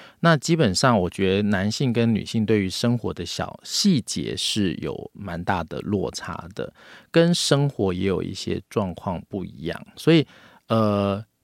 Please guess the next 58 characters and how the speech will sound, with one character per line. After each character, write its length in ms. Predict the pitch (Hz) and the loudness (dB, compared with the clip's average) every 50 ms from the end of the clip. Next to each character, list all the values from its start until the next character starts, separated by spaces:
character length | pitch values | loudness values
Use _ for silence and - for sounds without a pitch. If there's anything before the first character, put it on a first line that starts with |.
| _ _ _ | _ _ _
我 140 | - 135 170 | 0 0 2
只 120 | - 131 | 2 2
能 160 | 107 101 104 | 2 2 2
说 280 | 110 - 127 123 123 120 | 2 2 4 4 4 4
以 100 | 110 95 | 2 -2
性 320 | 87 - - 147 135 117 | -4 -2 0 2 2 2
别 180 | - 95 92 87 | 2 0 -2 -2
粗 280 | - - - 143 139 | -2 -4 -2 2 4
略 240 | 139 143 139 117 95 | 6 6 6 6 4
来 240 | 87 82 80 78 80 | 2 -2 -6 -8 -10
分 340 | - - - 95 92 92 92 | -8 -4 -4 -2 -2 -2 -4
啊， 160 | 87 82 - - | -4 -6 -6 -4
女 160 | 110 113 107 | 0 0 2
性 260 | 98 - 170 160 147 127 | 2 4 4 4 4 4
对 220 | - 143 127 110 | 4 2 2 2
于 120 | 98 95 | 0 -2
这 220 | 95 - - 131 117 | -4 0 0 0 0
方 240 | - 113 107 104 104 | 0 -2 -2 -2 -2
面 180 | 110 110 95 | -2 -2 -2
的 120 | 87 87 85 | -2 -4 -6
想 280 | - - 95 - - | -6 -6 -6 -6 -6
象 240 | 92 - 110 101 95 | -6 -4 -4 -4 -2
比 140 | - 90 80 | -4 -8 -8
男 260 | 80 87 87 - - | -8 -10 -10 -12 -10
性 240 | - - 110 104 92 | -8 -6 -4 -4 -4
来 160 | 85 - - - | -6 -8 -12 -16
得 120 | - 64 - _ _ | -18 -18 -18 _ _
多。 280 | 107 104 95 95 107 - _ _ _ _ _ _ _ _ _ _ _ _ | -4 -2 -2 -2 -4 -8 _ _ _ _ _ _ _ _ _ _ _ _
男 160 | 117 101 110 123 | 0 0 2 2
性 200 | - 175 156 135 | 4 4 4 6
对 200 | 151 151 139 117 | 6 6 6 6
于 120 | 110 104 | 4 2
这 120 | - - | 0 0
样 220 | 131 123 113 107 101 | 0 2 2 2 0
从 240 | - - 95 92 101 | -2 -4 -4 -4 -4
一 80 | 104 | -2
个 140 | 95 107 98 | -2 -2 -4
单 300 | - - 110 107 110 107 | -2 -2 -2 -2 -2 -2
身 300 | 110 - 107 101 104 107 | -2 -2 0 0 0 -2
汉 400 | 101 - - 110 95 85 82 101 - - | -4 -4 -2 -2 -2 -2 -6 -10 -12 -12
交 300 | - - 110 98 101 101 | -6 -4 -2 0 0 0
往 340 | 101 98 90 87 - - 101 - | 0 0 -2 -2 -4 -10 -10 -6
到 240 | 107 95 90 85 | -4 -4 -4 -6
结 320 | 85 - - - 87 85 85 | -6 -8 -8 -8 -6 -6 -6
婚 260 | - - 101 98 98 | -6 -6 -4 -4 -4
的 120 | 95 92 | -4 -4
那 160 | 87 92 101 101 | -4 -4 -4 -4
个 120 | 98 87 | -4 -4
历 160 | 92 101 101 | -6 -6 -8
程， 240 | 92 - - 87 - | -8 -8 -12 -12 -12
他 160 | - - 101 | -10 -8 -8
们 160 | 98 92 90 87 | -6 -6 -8 -8
觉 120 | - 85 82 | -10 -10 -10
得 200 | 82 80 71 - _ _ _ _ _ _ | -10 -12 -14 -18 _ _ _ _ _ _
一 160 | _ - 87 82 | _ -12 -8 -6
样 240 | 95 90 87 80 | -6 -4 -6 -6
就 160 | 82 - 98 82 | -6 -6 -8 -8
好。 300 | - - - - - | -8 -12 -14 -14 -14